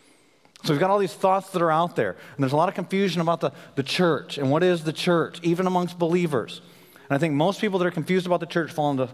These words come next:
one of three categories. First category is they just don't know. They just don't know much about what the Bible teaches about the church. That's, some of that's your fault, if that's you, and some of that's the church's fault.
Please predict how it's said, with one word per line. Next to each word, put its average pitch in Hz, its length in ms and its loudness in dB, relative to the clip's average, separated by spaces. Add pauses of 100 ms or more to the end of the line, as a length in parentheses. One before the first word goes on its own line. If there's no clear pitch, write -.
(140)
one 160 160 2
of 139 100 0
three 170 240 0
categories. 113 640 -2 (220)
First 185 220 0
category 156 540 2 (580)
is 113 80 -2
they 127 80 4
just 165 160 -2
don't 139 220 0
know. 107 320 -4 (880)
They - 20 -4
just 135 80 -2
don't 180 140 2
know 139 100 0
much 123 280 0
about 117 180 0
what 120 80 -6
the 101 80 -8
Bible 107 260 -2
teaches 110 300 -8
about 104 180 0
the 90 60 -14
church. - 480 -8 (760)
That's, 90 200 -4
some - 200 -4
of 101 60 -4
that's 98 200 -4
your 117 140 0
fault, 180 440 -2
if 120 140 -6
that's 117 280 -2
you, 170 200 -2
and 98 100 -12
some 107 100 -6
of 104 80 -6
that's 113 180 0
the 143 60 -10
church's 139 380 -4
fault. 87 340 -4